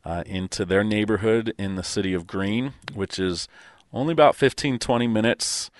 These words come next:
uh, from where my house is in Canton, Ohio. Um, but her and her husband, Joe, have been feeling called, uh,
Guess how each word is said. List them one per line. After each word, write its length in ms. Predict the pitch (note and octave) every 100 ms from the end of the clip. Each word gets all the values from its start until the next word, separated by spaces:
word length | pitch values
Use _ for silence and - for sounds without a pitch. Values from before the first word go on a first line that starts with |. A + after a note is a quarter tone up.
| - - -
uh, 220 | E2+ F2+
from 300 | - G#2 F#2+
where 360 | G2 G2 F#2 F#2
my 260 | F#2 F#2+ G#2+
house 320 | A2 G#2 -
is 240 | G#2+ A2+
in 140 | G2 E2+
Canton, 340 | - G2 G2
Ohio. 400 | F#2 F2+ F2+ F#2+ - _ _ _ _ _ _ - G2
Um, 340 | F2 F2 E2+
but 240 | F#2 E2+
her 140 | G2+ F#2+
and 80 | F#2
her 80 |
husband, 400 | F2+ F#2 F#2 E2+
Joe, 240 | F#2+ F#2+ F2
have 120 | E2+
been 140 | F2
feeling 340 | - F2 F2+ E2
called, 380 | F#2 E2+ E2+ - - - - - - -
uh, 240 | F2 E2+